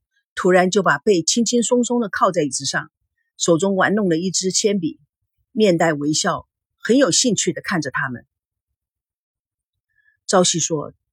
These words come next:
：“还没有想好，就代表我没有想过。”“啊？你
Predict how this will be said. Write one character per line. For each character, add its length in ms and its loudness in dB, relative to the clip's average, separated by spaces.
：“还 380 0
没 120 6
有 140 4
想 300 2
好， 320 -2
就 160 4
代 220 4
表 160 4
我 320 6
没 180 4
有 200 6
想 320 -2
过。 260 2
”“啊？ 180 2
你 160 8